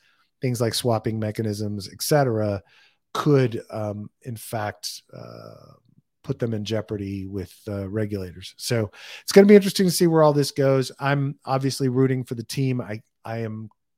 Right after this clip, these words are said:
feel pretty confident about what they're doing. I've had some private conversations with the team, um, and I'm just so impressed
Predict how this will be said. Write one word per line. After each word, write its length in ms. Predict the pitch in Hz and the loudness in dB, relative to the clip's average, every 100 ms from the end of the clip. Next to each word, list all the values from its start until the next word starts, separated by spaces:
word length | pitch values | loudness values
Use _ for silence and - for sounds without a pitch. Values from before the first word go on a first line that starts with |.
| _ _ _ | _ _ _
feel 120 | 156 143 | -4 -4
pretty 300 | - 139 123 | -4 -8 -8
confident 580 | - 127 120 135 123 | -12 -10 -10 -10 -8
about 200 | 120 120 | -8 -8
what 120 | 117 113 | -10 -12
they're 100 | 110 | -12
doing. 440 | 113 120 113 107 _ - - _ | -8 -8 -8 -10 _ -20 -20 _
I've 180 | 113 107 | -14 -10
had 180 | 127 113 | -8 -8
some 140 | 113 | -10
private 260 | 127 127 120 | -6 -6 -6
conversations 600 | 120 120 - 123 123 117 | -8 -8 -6 -6 -6 -12
with 120 | 110 | -14
the 80 | - | -14
team, 420 | - 120 113 110 - _ - _ _ | -6 -4 -4 -6 -10 _ -20 _ _
um, 480 | 107 104 101 101 98 _ _ _ _ | -4 -4 -4 -6 -10 _ _ _ _
and 240 | 120 107 | -4 -4
I'm 160 | 110 117 | -4 -2
just 400 | 110 135 - - | 2 2 0 -6
so 240 | - 139 | 2 4
impressed 800 | 117 - - - 117 101 - - | 2 -2 -10 -4 -2 -2 -6 -10